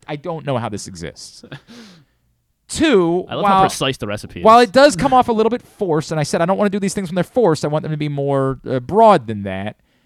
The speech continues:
Speaker 1: I could also find it being the type of thing that if we put a video out, uh, and, and Micah sent me the video. I don't know if it's up on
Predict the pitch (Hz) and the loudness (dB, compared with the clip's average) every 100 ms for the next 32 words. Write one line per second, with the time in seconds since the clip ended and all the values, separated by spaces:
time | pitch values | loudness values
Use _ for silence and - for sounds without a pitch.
0 | _ _ _ 190 226 165 - 277 254 233 | _ _ _ 2 2 0 0 4 6 4
1 | 226 196 196 190 180 175 156 165 151 156 | 0 -2 -2 -2 -2 -2 -2 -4 -2 -4
2 | 143 143 147 120 123 120 113 110 107 - | -4 -4 -4 -2 0 2 0 0 -4 -8
3 | 95 98 101 123 123 131 127 202 226 127 | -8 -8 -8 -8 -8 -8 -8 -8 -10 -10
4 | 165 - 95 87 87 98 143 117 98 113 | -10 -10 -12 -10 -10 -10 -10 -12 -8 -10
5 | - 87 82 82 | -8 -10 -12 -16